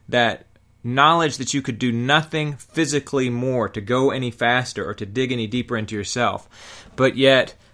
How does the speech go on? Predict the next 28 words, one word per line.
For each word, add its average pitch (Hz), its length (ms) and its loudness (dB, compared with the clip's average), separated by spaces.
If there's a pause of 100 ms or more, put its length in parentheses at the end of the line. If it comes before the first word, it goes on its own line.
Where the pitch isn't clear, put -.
the 117 80 -4
concomitant 151 640 -2
satisfaction 139 1120 2 (340)
knowing 131 480 0
that 113 160 -4
you've 104 160 -6
just 131 260 -2
accomplished 120 560 -2
something 104 440 -6
worthwhile, 104 560 0
that 98 160 -8
you've 98 100 -8
just 120 220 -4
achieved 117 440 -6
a 104 60 -4
goal. 104 420 -4 (440)
That 113 340 0
combination 143 840 0
of - 300 -10
pleasantness 127 760 -2 (280)
and 113 200 -6
exhaustion, 110 800 -2 (400)
um, 104 340 -8 (200)
is 113 240 -4
what 113 320 0
we're 120 220 -4
always 117 680 0 (140)
chasing 98 540 -6